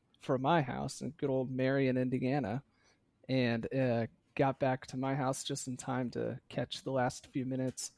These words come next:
of the first half of the Ohio State-Georgia game, and then was glued to my T V, you know, for the second half. That was such an incredible game. And, and yeah, you know, it sucks that Michigan lost, but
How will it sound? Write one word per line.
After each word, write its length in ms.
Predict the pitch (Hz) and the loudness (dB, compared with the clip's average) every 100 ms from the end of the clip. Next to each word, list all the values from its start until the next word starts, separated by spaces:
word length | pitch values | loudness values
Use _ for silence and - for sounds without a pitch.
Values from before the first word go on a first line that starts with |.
| - | -6
of 220 | - 117 | -6 -6
the 60 | - | -8
first 400 | - 151 143 - | -2 0 0 -2
half 280 | 131 123 | -2 -2
of 140 | - 131 | -6 -8
the 140 | 113 | -6
Ohio 260 | 117 123 113 | -4 -4 -4
State-Georgia 600 | - 117 - 135 131 117 | -6 -8 -6 -4 -4 -6
game, 340 | - 107 110 - _ _ _ _ - | -10 -8 -10 -12 _ _ _ _ -8
and 140 | 131 | -4
then 160 | 120 113 | -4 -4
was 160 | 110 - | -8 -12
glued 340 | - 143 143 | -4 0 0
to 60 | 127 | 0
my 140 | 113 | -4
T 220 | 107 123 | -4 -6
V, 360 | 107 107 104 92 - _ _ _ _ - | -4 -4 -4 -4 -10 _ _ _ _ -10
you 80 | |
know, 140 | 117 104 | -6 -6
for 160 | - | -6
the 80 | 107 | -8
second 380 | - 113 110 117 | -4 -4 -4 -8
half. 200 | 127 113 - | -8 -4 0
That 120 | 147 | 2
was 140 | 127 | 0
such 220 | - 110 | -4 -6
an 100 | - | -6
incredible 440 | 107 - 107 92 110 | -6 -6 -6 -6 -10
game. 300 | 107 101 101 | -10 -8 -8
And, 160 | 117 117 | -10 -6
and 260 | 127 113 110 | -4 -4 0
yeah, 280 | 151 151 139 | 8 8 8
you 140 | 139 | 6
know, 140 | 127 120 | 0 -2
it 80 | 113 | -2
sucks 320 | - 123 - | 0 0 -2
that 100 | 113 | -6
Michigan 400 | 120 - 135 113 | -6 -8 -8 -6
lost, 420 | 123 123 123 - | -2 -2 -4 -8
but 240 | - 85 | -6 -4